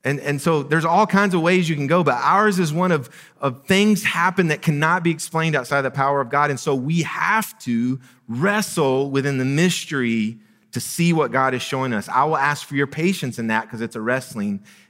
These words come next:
and I will offer you, uh, patience when you shrug your shoulders like, "We're for real talking about this?" But yes, you will need to know that I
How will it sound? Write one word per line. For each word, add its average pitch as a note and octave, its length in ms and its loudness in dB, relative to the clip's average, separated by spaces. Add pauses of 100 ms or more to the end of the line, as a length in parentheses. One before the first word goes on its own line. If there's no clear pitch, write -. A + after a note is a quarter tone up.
and A2+ 140 -2
I B2 120 4
will C3 100 0
offer A#2 400 0
you, A2+ 480 -2 (260)
uh, G2 300 -4
patience G2 580 -8
when G2 120 -4
you G2+ 100 -2
shrug G2 300 -6
your F#2 100 -6
shoulders E2+ 480 -10
like, D2 160 -16 (180)
"We're F2 80 -18
for E2 220 -18
real F2 220 -6
talking F#2+ 320 -14
about F#2 240 -10
this?" G#2+ 440 -18 (960)
But A2 140 -6
yes, C3+ 380 -2
you A#2+ 80 0
will A2+ 80 0
need A#2 240 0
to A#2 80 -4
know A#2+ 320 0
that G2+ 100 -2
I G#2+ 400 -2